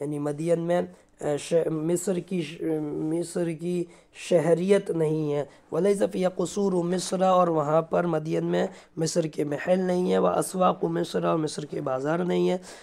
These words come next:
ولکنہا بلاد سعیدۃ، اور لیکن وہ مدین ایک خوشبخت اور با-، مبارک شہر ہے۔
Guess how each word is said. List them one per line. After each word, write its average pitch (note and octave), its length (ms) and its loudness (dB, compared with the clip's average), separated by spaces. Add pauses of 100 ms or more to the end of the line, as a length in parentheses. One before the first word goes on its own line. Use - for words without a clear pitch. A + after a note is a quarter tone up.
(160)
ولکنہا G3 640 4
بلاد E3+ 380 2 (240)
سعیدۃ، E3 440 0 (160)
اور D#3+ 300 2
لیکن D3+ 560 -2
وہ D3+ 120 2
مدین D#3+ 480 -2 (300)
ایک D#3+ 360 0 (400)
خوشبخت F#3 640 0
اور C#3+ 280 0
با-، D3 280 -2 (440)
مبارک D#3 560 2 (440)
شہر F#3+ 440 8
ہے۔ G3+ 100 10